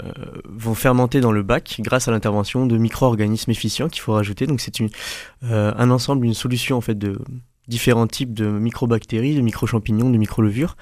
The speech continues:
que vous retrouvez dans la nature et qui vont avoir un effet, euh, bénéfique quand elles sont assemblées ensemble sur le microbiote dans lequel elles sont insérées. Donc dans le cas du compostage par bokashi, vous avez votre seau bokashi.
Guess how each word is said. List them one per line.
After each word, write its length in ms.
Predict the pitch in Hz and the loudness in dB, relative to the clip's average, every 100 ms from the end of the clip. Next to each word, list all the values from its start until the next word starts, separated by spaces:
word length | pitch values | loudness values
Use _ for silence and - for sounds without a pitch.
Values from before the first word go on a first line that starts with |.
| - - - - | -20 -20 -14 -4
que 80 | |
vous 100 | 135 156 | 0 2
retrouvez 260 | - 135 | 4 4
dans 100 | 123 | 6
la 100 | 120 | 4
nature 320 | 107 98 156 | 2 0 0
et 60 | 156 | 0
qui 260 | - 120 123 _ - | -2 -6 -6 _ -4
vont 300 | 117 131 127 | 2 4 6
avoir 220 | 113 131 | 4 4
un 100 | 117 | 2
effet, 320 | 107 - 131 | 0 0 2
euh, 260 | 113 107 101 | 4 2 0
bénéfique 500 | 101 131 117 - - | 2 4 2 -2 -4
quand 120 | 110 | -2
elles 80 | 107 | -2
sont 100 | 120 | -2
assemblées 300 | 117 117 104 | 0 0 0
ensemble 340 | 98 139 151 - - - - | -2 -4 -4 -6 -18 -20 -10
sur 260 | - 156 | 0 4
le 80 | 143 | 4
microbiote 440 | 127 - 113 127 131 | 2 0 2 2 2
dans 120 | 113 | 0
lequel 260 | 104 131 120 107 | 2 2 2 2
elles 160 | 107 | -2
sont 160 | - 123 | 0 -2
insérées. 340 | 110 104 117 - - - - _ 127 | 0 -4 -8 -14 -20 -20 -20 _ -4
Donc 120 | 110 | 2
dans 80 | 131 | 2
le 80 | |
cas 140 | 123 135 | 4 0
du 220 | 113 110 | 0 -4
compostage 680 | - 104 101 98 120 113 - | -6 -6 -6 -4 -2 -2 -2
par 140 | 104 | -4
bokashi, 460 | 101 95 98 - 175 _ _ - - _ _ - | -4 -4 -4 -2 -4 _ _ -20 -20 _ _ 0
vous 160 | 139 | 4
avez 160 | 139 123 | 4 4
votre 300 | 110 - 107 | 0 -4 -6
seau 240 | - 110 | -2 -2
bokashi. 460 | 104 - - - | -2 -6 -6 -6